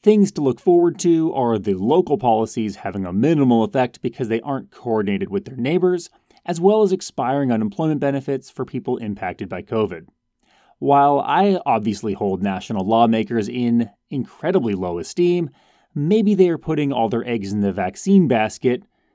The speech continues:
and holding their breath, as a third company has declared its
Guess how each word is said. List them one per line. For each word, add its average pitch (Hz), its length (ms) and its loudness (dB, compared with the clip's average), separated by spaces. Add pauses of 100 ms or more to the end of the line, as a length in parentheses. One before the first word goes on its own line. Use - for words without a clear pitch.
(140)
and 101 300 -2 (100)
holding 117 360 0
their 110 100 -2
breath, 151 400 -2 (400)
as 175 200 0
a 185 60 4
third 202 360 2
company 147 400 -4
has 127 180 -4
declared 117 580 -2
its 113 340 -8